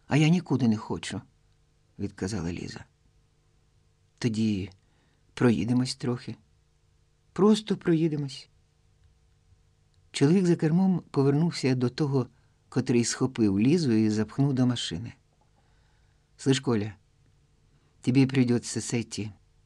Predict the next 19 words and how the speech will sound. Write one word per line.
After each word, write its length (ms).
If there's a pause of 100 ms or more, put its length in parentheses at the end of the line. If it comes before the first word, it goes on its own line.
(720)
Сегодня 340
можешь 300
вообще 420
быть 180
свободен, 520 (120)
а 80
завтра, 380 (140)
как 200
всегда, 520 (360)
на 160
фирме. 440 (1600)
Доберешься 760 (180)
на 100
метро 420 (600)
или 200
на 100
такси. 440 (840)
Я 220
компенсирую". 880